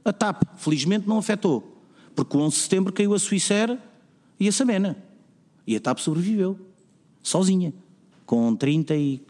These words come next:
três ou trinta e quatro aviões. Veio o engenheiro Fernando Pinto na altura,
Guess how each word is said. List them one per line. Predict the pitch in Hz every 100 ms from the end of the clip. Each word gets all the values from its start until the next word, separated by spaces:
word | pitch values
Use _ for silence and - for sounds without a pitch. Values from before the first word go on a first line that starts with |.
| -
três | - 143 151
ou | 120
trinta | 120 120
e |
quatro | 123 135 143
aviões. | 143 165 233 302 - - - _ _ - _ _ _ _
Veio | 123 160 190
o | 151
engenheiro | 143 151 147
Fernando | 143 151 131
Pinto | 160 139
na | 175
altura, | 190 240 302 359